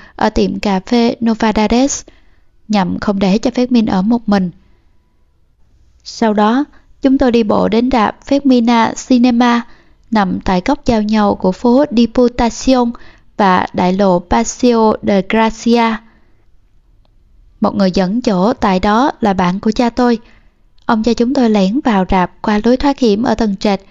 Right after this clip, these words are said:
tranh thủ lúc chiếu phim thời sự ngắn. Lần nào cũng trúng cảnh đại thống chế đang cắt băng khánh thành hồ chứa nhân tạo nào đó. Điều này khiến Phát Minh thật sự khó chịu. "Thật là nhục nhã,"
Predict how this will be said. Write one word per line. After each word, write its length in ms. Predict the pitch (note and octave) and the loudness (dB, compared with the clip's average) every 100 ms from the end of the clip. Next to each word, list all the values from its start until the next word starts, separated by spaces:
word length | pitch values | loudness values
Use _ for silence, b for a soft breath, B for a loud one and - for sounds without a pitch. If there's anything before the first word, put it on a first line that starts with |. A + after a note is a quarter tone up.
| b b - - | b b -16 -4
tranh 180 | B3+ A#3+ | -2 0
thủ 320 | A3 G3+ - | 0 2 0
lúc 200 | C4 D4+ D4+ | 0 -2 -2
chiếu 220 | C4 D4 | 0 0
phim 440 | - - B3+ A3+ | 0 2 2 2
thời 240 | A3+ A#3 F#3 | -2 0 0
sự 200 | - F#3 | 0 -2
ngắn. 320 | G3 A3+ B3 F4+ b b b b _ _ - | 0 0 -2 -6 b b b b _ _ -2
Lần 260 | G#3 F#3+ | 0 0
nào 180 | F#3 F3 | 0 -2
cũng 200 | E3 F#3+ | -2 -2
trúng 220 | A#3+ A#3+ | 0 -2
cảnh 340 | B3+ F#3+ F3 A#3+ - | 0 -2 -2 -6 -6
đại 260 | - F#3+ F3+ | -2 0 0
thống 300 | - B3 D4 | 0 0 0
chế 360 | B3 A#3+ D4+ E4+ - - | 2 2 2 -2 -10 -2
đang 280 | A3+ G#3+ | -2 -2
cắt 220 | G#3 D4 C4+ | -4 -4 -2
băng 140 | A#3 | -4
khánh 240 | A#3+ B3 | -2 -2
thành 240 | C#4+ A#3+ F#3+ | 0 -2 0
hồ 160 | G3 | 0
chứa 160 | F#3+ B3 | 0 2
nhân 300 | C#4 C#4+ A3 | 2 2 2
tạo 240 | G#3+ F3+ F#3 | -2 -2 0
nào 160 | F#3+ | 0
đó. 300 | F#3+ G#3 D4 E4+ b b - - _ _ _ _ - | 0 0 -2 -6 b b -20 -20 _ _ _ _ -2
Điều 140 | G#3 | 0
này 300 | F3+ F3 F3 - | 2 0 -2 -2
khiến 300 | A3 A#3+ D#4 | -2 0 -2
Phát 200 | C4+ C4 | -2 0
Minh 240 | A#3 G3 - | 0 0 0
thật 160 | G3 - | -4 -2
sự 140 | F#3 | -4
khó 240 | - A#3 C4+ | -2 -2 -2
chịu. 400 | - G3+ E3 E3+ - _ _ _ _ _ _ _ _ _ _ _ _ _ _ _ _ - | -2 0 0 -4 -12 _ _ _ _ _ _ _ _ _ _ _ _ _ _ _ _ -2
"Thật 260 | G#3 - | -2 0
là 80 | F3+ | 0
nhục 300 | E3+ F3 - | 0 -2 0
nhã," 380 | F#3+ F3+ G3 | 0 2 2